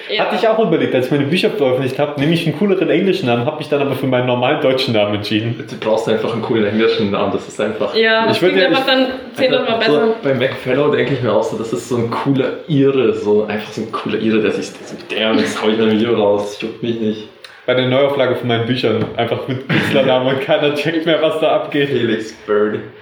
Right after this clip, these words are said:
Speaker 2: Nee, tatsächlich war, hatte ich Bird, äh, ähm, weil ich, ich mag den Namen Charles oder Charlie sehr gerne, hab das als Vornamen genommen.
Speaker 1: Charlie Bird.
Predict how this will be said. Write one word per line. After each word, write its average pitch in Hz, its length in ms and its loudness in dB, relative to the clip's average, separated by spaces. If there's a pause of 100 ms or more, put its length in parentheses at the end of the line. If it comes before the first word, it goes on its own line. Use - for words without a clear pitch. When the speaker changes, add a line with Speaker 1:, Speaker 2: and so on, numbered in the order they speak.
(200)
Speaker 2:
Nee, 185 240 0
tatsächlich 165 480 0
war, 143 240 2
hatte 151 160 0
ich - 160 -12
Bird, 139 340 2
äh, 120 420 2
ähm, 117 280 -2
weil 123 120 2
ich, 123 80 -4 (320)
ich - 40 -8
mag 143 220 -2
den - 100 2
Namen 110 380 0 (160)
Charles 156 360 0
oder 120 200 0
Charlie 139 340 0
sehr 180 160 2
gerne, 202 380 0
hab - 100 -6
das 135 160 -2
als 120 140 0
Vornamen 156 400 0
genommen. 196 240 2
Speaker 1:
Charlie 254 160 0
Bird. 269 340 -2